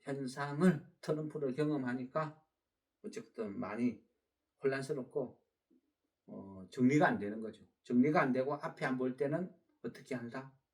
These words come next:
멈추는 거예요. 멈추면 살아요. 앞에 안 보이는데 길이 없는데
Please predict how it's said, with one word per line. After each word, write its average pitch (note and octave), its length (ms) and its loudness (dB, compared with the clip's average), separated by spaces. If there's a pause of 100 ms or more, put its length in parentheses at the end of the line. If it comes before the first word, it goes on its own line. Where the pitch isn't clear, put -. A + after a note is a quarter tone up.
(220)
멈추는 B2 560 0
거예요. F#2 200 -14 (500)
멈추면 A#2 520 -4
살아요. G2+ 440 -12 (1600)
앞에 D3 300 -2
안 B2+ 120 4
보이는데 B2 340 2
길이 D3+ 320 4
없는데 B2+ 880 0